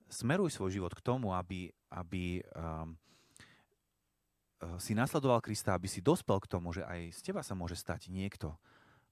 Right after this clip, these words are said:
a, kto pasie tie, tie ovečky,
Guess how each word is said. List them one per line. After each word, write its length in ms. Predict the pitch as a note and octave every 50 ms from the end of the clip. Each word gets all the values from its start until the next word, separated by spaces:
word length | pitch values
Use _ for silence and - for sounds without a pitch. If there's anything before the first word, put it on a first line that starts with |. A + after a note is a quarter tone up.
| _ _ _ _ _
a, 340 | E2+ E2+ E2 E2 D#2+ E2+ E2+ E2+ - _
kto 120 | - - G2 -
pasie 480 | _ G2+ F2+ - - - F#2+ E2+ D#2+
tie, 240 | - - E2+ E2+ - - - - - -
tie 80 | - E2+ -
ovečky, 500 | F2+ F#2 F2+ F2 - - - - D#2+